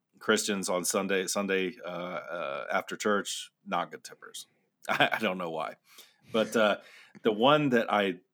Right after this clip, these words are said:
loved, I figured this out relatively early in my, uh, table waiting experience. Two single college age females that come in together,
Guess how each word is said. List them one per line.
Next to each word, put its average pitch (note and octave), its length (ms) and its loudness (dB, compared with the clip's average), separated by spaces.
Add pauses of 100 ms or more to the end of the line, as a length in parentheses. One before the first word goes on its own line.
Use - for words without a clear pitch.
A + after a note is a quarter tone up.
(120)
loved, F#2+ 440 2
I F#2+ 80 2
figured A#2+ 360 4
this G#2+ 200 0
out F#2 300 4 (220)
relatively F#2+ 640 2
early E2+ 460 -2 (280)
in E2+ 160 -6
my, D#2+ 300 -4 (280)
uh, D#2 160 -6
table F2 340 -2
waiting E2 260 -2
experience. D#2 580 -8 (680)
Two C3 480 4 (160)
single G#2 520 2
college F#2+ 460 0
age E2+ 200 -4
females E2+ 680 -2
that F#2 160 -10
come - 180 -4
in F#2+ 140 -4
together, B2 580 -4